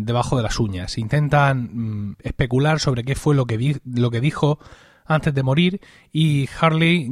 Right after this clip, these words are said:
llega a la conclusión muy dramática de que lo que dijo fue "Paolo lies", ¿no? O sea, que Paolo miente. Volviendo al, al flashback, eh, están en el aeropuerto, Paolo y Nicky esperando el avión, el avión que se accidentará,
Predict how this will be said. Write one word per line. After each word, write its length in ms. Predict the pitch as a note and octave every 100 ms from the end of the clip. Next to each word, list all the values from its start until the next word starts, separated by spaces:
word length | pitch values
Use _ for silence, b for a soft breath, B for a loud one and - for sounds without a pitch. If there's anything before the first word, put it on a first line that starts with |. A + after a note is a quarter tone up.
| C3+
llega 640 | C3+ C#3+ D3+ C#3+ A#2 A#2
a 60 | G#2+
la 100 | A#2
conclusión 500 | A#2 G2+ B2 D3+ D3+
muy 140 | D#3+
dramática 500 | D3+ C#3 D3 C#3+ C#3
de 120 | B2+ A2
que 60 |
lo 100 | G#2+
que 80 | A2
dijo 260 | C3 - C3
fue 320 | C#3 D3+ D3+ b b _ -
"Paolo 340 | C3 D3 C#3+
lies", 560 | G2+ A#2+ G2+ E2 - A2
¿no? 220 | D3 - _ -
O 20 |
sea, 140 | G2+
que 160 | G2+ G2+
Paolo 340 | G#2+ A#2+ C3
miente. 460 | A#2 A#2 F#2 - - _ B B B B B B _
Volviendo 720 | C#3+ C3 B2+ D3+ E3 D#3+ D#3
al, 220 | D3 D3 -
al 160 | C3+ C3
flashback, 580 | E3+ E3 F3+ G#3 - -
eh, 480 | A#2+ A#2 A2 G#2+ G#2+
están 300 | - D3+ C3+
en 80 | C3+
el 80 | A#2+
aeropuerto, 640 | A2+ A#2 F#3 - G3+ A3 -
Paolo 300 | A#2+ B2+ C3
y 20 |
Nicky 220 | D#3 D#3+
esperando 680 | D#3+ - A2 A2 A2+ G#2+ G#2 -
el 180 | A2+
avión, 340 | G2 B2+ D3+ E3
el 160 | A2+
avión 200 | F#2+ G2
que 100 | G#2
se 140 | G#2 G#2+
accidentará, 580 | - G#2+ G2 A#2+ D3+